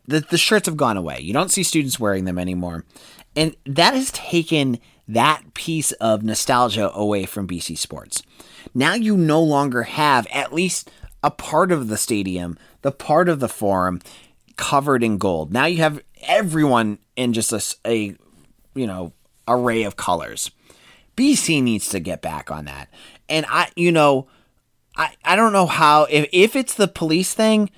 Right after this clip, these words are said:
they need to figure out a way to get kids to wear it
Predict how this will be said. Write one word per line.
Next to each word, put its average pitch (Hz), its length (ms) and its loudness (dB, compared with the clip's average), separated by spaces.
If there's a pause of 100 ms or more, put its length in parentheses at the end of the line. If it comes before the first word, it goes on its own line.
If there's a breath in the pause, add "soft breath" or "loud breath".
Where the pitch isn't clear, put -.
(480 soft breath)
they 160 180 2
need 180 140 2
to 180 60 -2
figure 156 280 2
out 143 100 4
a 135 60 4
way 127 160 4
to 120 60 2
get 117 320 -2
kids 113 640 -2 (180)
to 135 140 0
wear 113 360 2
it 135 200 2